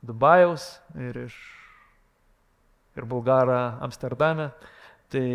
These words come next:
nežinau, kodėl, ne, yra, bet žmonės ateina, kai kurie nori, pavyzdžiui, tik atsikratyt streso, ne, nes sako, pas mane darbas stresuotas, žinai, aš ten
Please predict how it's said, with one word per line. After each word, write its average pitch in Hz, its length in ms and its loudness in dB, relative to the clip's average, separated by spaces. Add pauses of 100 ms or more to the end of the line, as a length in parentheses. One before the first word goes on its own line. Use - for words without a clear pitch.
(500)
nežinau, 156 340 -6
kodėl, 123 340 -2
ne, 135 200 -2 (100)
yra, 123 220 -4 (680)
bet 147 220 -4 (220)
žmonės 175 460 0
ateina, 165 280 -4
kai 147 160 -6
kurie 151 240 -2
nori, 143 240 -4
pavyzdžiui, 123 320 -6
tik - 160 -10
atsikratyt - 400 -12
streso, - 420 -10
ne, 135 140 -14
nes 135 160 -12
sako, - 320 -12
pas - 160 -20
mane 135 160 -6
darbas 123 400 -4
stresuotas, 147 560 -8
žinai, 135 180 -6
aš 123 140 -14
ten - 140 -16